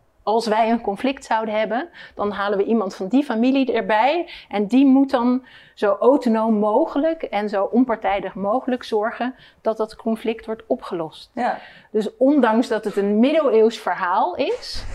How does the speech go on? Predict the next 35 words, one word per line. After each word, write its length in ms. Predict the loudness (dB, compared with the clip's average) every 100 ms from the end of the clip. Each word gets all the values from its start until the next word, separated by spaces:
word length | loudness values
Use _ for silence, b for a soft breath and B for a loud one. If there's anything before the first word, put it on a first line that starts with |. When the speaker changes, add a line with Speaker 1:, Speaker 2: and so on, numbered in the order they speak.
| -8 -2
Speaker 1:
is 160 | -2
het 140 | -2 -2
nog 160 | -2 0
wel 200 | -2 -2
zeker 580 | 0 0 -2 -2 -2 -2
urgent 400 | -2 0 -2 -2
en 60 |
relevant 680 | -2 -4 -4 0 2 0 -2 -2
in 120 | 0
de 80 | 2
maatschappij 600 | 0 -4 -8 -6 -6 -6
van 140 | -8
nu. 200 | -6 -6 -4
Speaker 2:
Maar 140 | -2
is 80 | -2
het 140 | 0
ook 120 | 0 0
een, 180 | -2 -2 0
een, 160 | 0 -2 -8 -6 -6 -4
een 200 | -4 -2
liedje 240 | -2 -2 -2
dat 200 | -4 -6 _ -4
evolueert? 760 | -2 0 0 2 2 2 0
Dus 200 | -2 -4
dat, 260 | -4 -6 -4
dat 200 | -6 -6
verhaal 540 | -4 -2 0 2 2 0
per 320 | 0 0 0
generatie, 800 | 0 0 0 0 0 -2 -6 -4
wordt, 340 | -4 -4 -4 -14 -14
wordt 200 | -2 0
het 100 | 0
een 120 | -2 0
ander 360 | 2 2 -2
lied? 460 | -2 -2 -4 -6